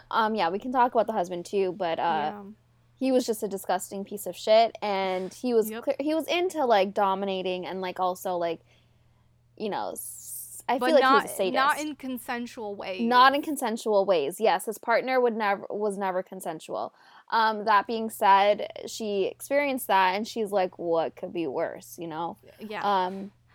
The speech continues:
Speaker 1: and it kind of, it happens. He does rape her, and it happens more than once,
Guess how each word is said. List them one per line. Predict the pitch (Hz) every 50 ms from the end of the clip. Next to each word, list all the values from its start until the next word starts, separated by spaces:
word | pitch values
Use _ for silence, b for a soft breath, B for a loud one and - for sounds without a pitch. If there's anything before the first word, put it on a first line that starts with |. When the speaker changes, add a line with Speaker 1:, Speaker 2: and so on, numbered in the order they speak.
| b b b b b -
Speaker 1:
and | 233 233 233 233 240 240 240 233 233
it | 240 - 254 254 247
kind | - - 262 262 269
of, | 262 247 226
it | - 254 262
happens. | - 311 381 392 - 254 185 170 165 160 202 -
He | - 226 226 233
does | 220 233 254 254 -
rape | 220 220 - - -
her, | 214 180 170 170 175 - -
and | - 202 202 196
it | 190 196 202
happens | - 208 208 - 220 220 220 220
more | 190 190 196
than | 208 196 190 185
once, | 185 208 202 175 170 - - - - -